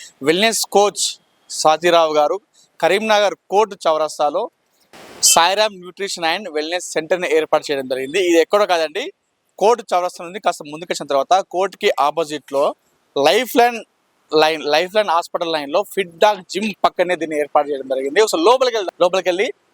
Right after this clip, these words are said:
స్వాతిరావు గారిని అడిగి తెలుసుకునే ప్రయత్నం చేద్దాం. ఈ న్యూట్రిషన్ విషయంలో మనం ఎలాంటి ఆరోగ్య విషయం పట్ల ఎలా ఉండాలి, ఉదయం లేచినప్పటి నుంచి బ్రేక్‌ఫాస్ట్ కావచ్చు, లంచ్ కావచ్చు, ఈవినింగ్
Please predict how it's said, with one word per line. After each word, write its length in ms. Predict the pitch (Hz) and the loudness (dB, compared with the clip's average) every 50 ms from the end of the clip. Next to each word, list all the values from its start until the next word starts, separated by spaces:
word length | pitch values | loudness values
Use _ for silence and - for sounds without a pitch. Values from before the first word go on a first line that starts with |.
| _ | _
స్వాతిరావు 640 | - - - - 175 185 202 214 220 214 208 202 190 | -6 -2 2 4 4 4 4 2 2 2 2 2 0
గారిని 240 | 180 180 180 196 190 | -2 -4 -4 -4 -4
అడిగి 200 | 165 175 185 185 | -4 -4 -6 -6
తెలుసుకునే 340 | - 160 160 - - 170 | -8 -8 -8 -8 -8 -4
ప్రయత్నం 280 | 156 - 156 151 160 160 | -2 0 0 0 0 -2
చేద్దాం. 320 | 160 156 - 175 196 226 240 _ _ _ _ _ _ _ 175 | -2 0 0 0 0 -2 -6 _ _ _ _ _ _ _ -4
ఈ 100 | 170 165 | -4 -2
న్యూట్రిషన్ 560 | 160 185 220 196 196 240 233 - - 240 214 | -2 -2 -2 0 0 0 0 2 0 0 0
విషయంలో 500 | 196 185 - 196 185 170 170 190 208 214 208 | -2 -2 0 0 0 2 2 2 2 2 2
మనం 120 | 196 190 | 0 -2
ఎలాంటి 600 | 170 151 165 180 196 202 - 202 208 196 175 160 - - _ _ _ _ - | 0 2 2 0 0 0 -2 -4 -4 -4 -6 -8 -10 -16 _ _ _ _ 0
ఆరోగ్య 300 | 147 160 180 190 175 190 | 2 2 2 0 0 -2
విషయం 240 | 185 170 165 180 175 | -2 -2 -4 -6 -4
పట్ల 240 | 165 165 160 - 190 196 196 185 170 147 | -2 -4 -2 0 0 0 0 0 -4 -2
ఎలా 260 | 151 165 180 185 180 | 0 2 2 2 2
ఉండాలి, 440 | 175 165 160 160 160 151 156 165 185 208 202 160 | 0 -4 -2 -2 0 0 -2 -4 -10 -16 _ _
ఉదయం 200 | 156 - 180 185 175 160 | _ -4 -4 -4 -2 -4
లేచినప్పటి 460 | 165 165 - 180 170 - 170 160 - | -4 -4 -2 -2 -4 -4 -4 -4 -4
నుంచి 100 | 180 170 - - | -4 -2 0 2
బ్రేక్‌ఫాస్ట్ 440 | 175 208 196 - - 190 180 - 175 | 2 2 2 2 0 0 0 0 0
కావచ్చు, 480 | 160 156 156 160 151 - - 190 196 | 0 0 0 0 -2 -4 -4 -2 0
లంచ్ 320 | 180 156 156 165 170 - 180 | 0 0 0 0 -2 -6 -4
కావచ్చు, 480 | 170 165 156 151 147 139 - - 180 | -2 -2 -2 -2 -4 -6 -8 -8 -6
ఈవినింగ్ 340 | 165 151 151 175 175 170 | -6 -6 -8 -8 -10 -10